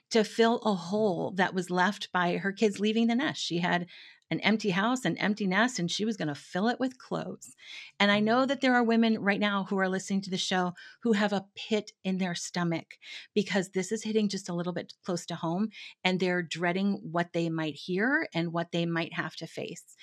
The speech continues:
which is why we're gonna talk about it. But over shopping and compulsive shopping, they're not topics that I'm qualified to speak on. So I went out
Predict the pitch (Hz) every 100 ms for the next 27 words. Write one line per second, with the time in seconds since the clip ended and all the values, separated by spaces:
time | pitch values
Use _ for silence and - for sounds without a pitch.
0 | - - 185 180 185 170 160 208 226 240
1 | 262 254 269 185 - - - _ _ _
2 | _ _ _ - 240 269 330 269 226 226
3 | 214 214 - 165 170 170 202 196 180 190
4 | 180 185 175 - - 175 220 220 226 247
5 | 254 208 208 - 190 - 180 - 180 196
6 | 190 170 165 170 160 175 - 175 170 165
7 | 160 - - - - 202 - 190 254 220
8 | 190 165